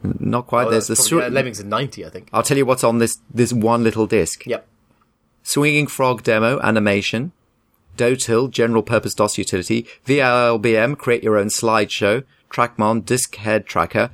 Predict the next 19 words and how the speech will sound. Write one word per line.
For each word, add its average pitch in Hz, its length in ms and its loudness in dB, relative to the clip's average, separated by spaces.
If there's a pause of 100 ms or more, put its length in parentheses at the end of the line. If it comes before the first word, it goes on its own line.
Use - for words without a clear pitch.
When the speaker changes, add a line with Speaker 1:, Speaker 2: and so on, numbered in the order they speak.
(380)
Speaker 1:
Art 143 220 -2
gallery, 98 380 2
pixel - 360 -4
exhibition, 92 520 -2
and 113 220 0 (200)
New 123 160 2
Zealand 139 380 0
Story, 143 400 0
playable 104 400 -2
demo. 107 360 -2
Speaker 2:
Oh, 247 300 2
I 208 100 2
loved 220 480 -2
New 190 200 -10
Zealand 143 360 -10
Story. 104 440 -6
Speaker 1:
All 151 180 4
of 139 80 -2
that 143 300 -2